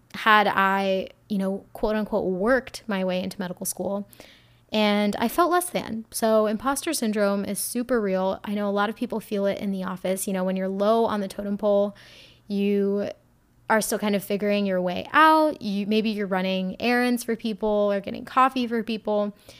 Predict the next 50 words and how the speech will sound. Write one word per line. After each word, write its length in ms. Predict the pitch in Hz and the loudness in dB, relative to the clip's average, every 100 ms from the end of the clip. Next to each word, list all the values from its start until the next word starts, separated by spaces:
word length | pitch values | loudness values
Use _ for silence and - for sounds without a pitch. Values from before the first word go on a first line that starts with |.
| - - - | -20 -16 -2
And 100 | 220 | 0
you 80 | 208 | 0
feel 280 | - 220 | 2 4
like, 240 | 214 208 208 202 220 | 4 2 0 -8 -4
you 80 | |
know, 100 | 208 | -2
when 200 | 196 226 | 0 0
am 80 | 269 | 2
I 100 | 262 | 2
gonna 160 | 233 214 | 2 0
be 220 | 208 202 | 2 0
able 180 | 196 196 | 0 0
to 580 | - 208 196 190 190 - - _ - | -2 0 0 0 0 -4 -10 _ -18
feel, 840 | - - 233 226 226 214 208 - _ _ _ _ _ _ - | -12 -2 2 4 4 4 0 -4 _ _ _ _ _ _ -4
you 100 | 202 | -2
know, 120 | 185 | -2
really 360 | 196 226 233 - | 0 0 0 0
in 160 | 220 214 | 0 0
my 240 | 190 185 | 0 -2
own? 420 | 180 170 165 - - | -4 -4 -6 -12 -8
When 180 | 220 | -4
am 60 | 233 | -2
I 100 | 254 | 0
going 260 | 220 220 220 | 0 0 -2
to 120 | 202 | -6
be 200 | 196 196 | -8 -6
the 120 | 190 | -4
one 440 | 185 185 185 190 202 _ _ - - | -4 -4 -4 -6 -8 _ _ -20 -18
teaching 400 | - 339 339 214 | 0 2 4 0
other 220 | 202 202 202 | 0 -2 -2
people? 440 | 254 254 76 - - _ _ _ _ _ _ 214 | -4 -6 -10 -12 -18 _ _ _ _ _ _ -2
And 160 | 220 | 0
so 340 | - 208 196 196 | 2 4 4 2
second 360 | - 240 247 | 0 2 4
year 120 | 214 | 2
rolls 220 | 202 190 190 | 0 -2 -2
around, 440 | 175 175 175 185 - - - - - | -4 -2 -4 -6 -12 -20 -20 -14 -2
and 140 | 208 | 0
I 40 | |
think 220 | 202 214 196 | 0 -2 -4
that 100 | 185 | -4
things 240 | 196 185 | -4 -2
are 40 | |
gonna 160 | 196 208 | -2 0
be 240 | 196 196 | 0 0
a 80 | 202 | 0
little 200 | 233 226 | -2 -2
bit 160 | 233 285 | -2 -4
different, 440 | 247 262 285 - - | -2 0 0 -2 -4
right? 340 | 220 220 262 | -4 -2 -4